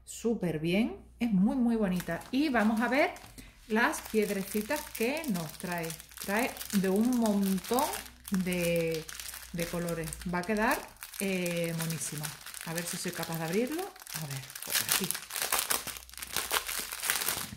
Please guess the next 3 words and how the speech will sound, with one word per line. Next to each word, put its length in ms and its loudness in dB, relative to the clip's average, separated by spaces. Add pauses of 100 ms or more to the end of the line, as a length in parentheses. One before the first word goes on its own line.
(1700)
Vamos 300 -4
a 60 -6
ver 100 -8